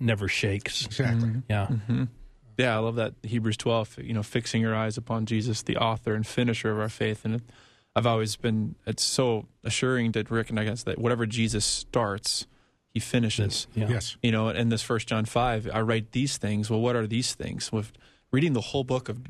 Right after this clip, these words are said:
Speaker 3: First John
Speaker 1: Mm-hmm.
Speaker 3: really is about having confidence
Speaker 1: Yep. Yep.
Speaker 3: that, that we know that we're in Christ.
Speaker 1: And,
Speaker 3: And
Speaker 1: and the confidence, too, some people say, "Well, y-, you're being arrogant to say that you know you're going to heaven." Well, that's true if it depended on me.
Speaker 3: Mm-hmm.
Speaker 1: Then it would be arrogance and pride, and aren't I agree?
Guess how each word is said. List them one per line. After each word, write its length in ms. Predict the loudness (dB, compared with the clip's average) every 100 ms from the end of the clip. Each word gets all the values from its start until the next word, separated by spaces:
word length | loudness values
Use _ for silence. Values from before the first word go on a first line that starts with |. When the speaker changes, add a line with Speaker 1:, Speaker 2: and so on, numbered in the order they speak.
| -20 -6
Speaker 3:
First 280 | -2 -2 0
John 280 | 2 4
Speaker 1:
Mm-hmm. 80 | 4
Speaker 3:
really 180 | 4 2
is 100 | 0
about 200 | 0 0
having 340 | -2 0 0
confidence 760 | -2 -2 -2 0 0 0 -2 -6 -10 -10 -4
Speaker 1:
Yep. 100 | -2
Yep. 80 | 2
Speaker 3:
that, 180 | 2 2
that 140 | 2
we 100 | 2
know 220 | 2 2 0
that 100 | 0
we're 180 | -2
in 140 | 0 -4
Christ. 540 | -2 -2 -2 -6 -12 -2
Speaker 1:
And, 160 | 2 2
Speaker 3:
And 100 | 2
Speaker 1:
and 100 | 2
the 60 |
confidence, 500 | 0 0 0 -2 -2
too, 140 | -2 0
some 240 | 2 2
people 220 | 0 -2
say, 180 | 0 0
"Well, 180 | 2 0
y-, 160 | 0 0
you're 160 | 2 2
being 300 | 4 2 2 0
arrogant 580 | 2 2 0 -2 -4 -12 -2
to 100 | 0
say 240 | 4 2
that 100 | 2
you 200 | 2 4
know 220 | 4 2
you're 160 | 0 0
going 260 | 2 2 2
to 100 | 0
heaven." 300 | 0 -2 -6 -14 -16 -16 -4
Well, 120 | 0 4
that's 260 | 2 2
true 340 | -4 2 2 2
if 200 | -2 -2
it 80 | -4
depended 420 | 0 2 2 2
on 220 | 2 4
me. 280 | 2 0 -2
Speaker 3:
Mm-hmm. 340 | -2 0 0 -2 -4 0
Speaker 1:
Then 140 | 2
it 80 | 4
would 160 | 2 0
be 180 | 0 2
arrogance 400 | 2 2 -2 0
and 100 | 0
pride, 280 | 2 2
and 100 | 2
aren't 160 | 2 2
I 40 | 2
agree? 260 | 2 -2